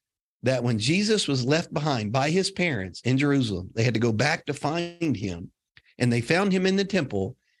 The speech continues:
And it says they were asking him questions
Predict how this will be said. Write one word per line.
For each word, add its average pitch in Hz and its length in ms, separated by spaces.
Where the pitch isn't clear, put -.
And 127 140
it 127 80
says 123 240
they 117 160
were 104 200
asking 196 480
him 254 160
questions 143 760